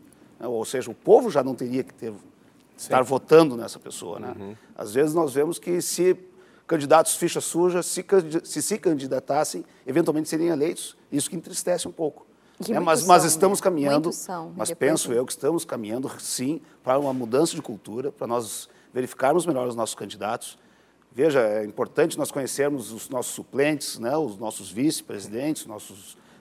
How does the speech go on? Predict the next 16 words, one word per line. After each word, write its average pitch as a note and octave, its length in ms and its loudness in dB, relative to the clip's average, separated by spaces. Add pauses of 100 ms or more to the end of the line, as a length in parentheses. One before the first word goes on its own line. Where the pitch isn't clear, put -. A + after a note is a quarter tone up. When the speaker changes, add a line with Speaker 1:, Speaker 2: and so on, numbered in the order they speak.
Speaker 1:
suplentes D3 460 2
de A2 100 -10
senadores, B2 800 0
né, B2 120 -8 (240)
as A2 100 -4
pessoas D#3 300 -2
estão G3+ 260 0
mais, D3 480 -4 (280)
eh, A#2 160 -4
investigativas C3+ 720 -2
com A2 80 -14
relação G#2 380 -10
a G2+ 60 -12
isso, - 220 -14 (160)
sabendo D3+ 440 0
aonde C#3+ 500 2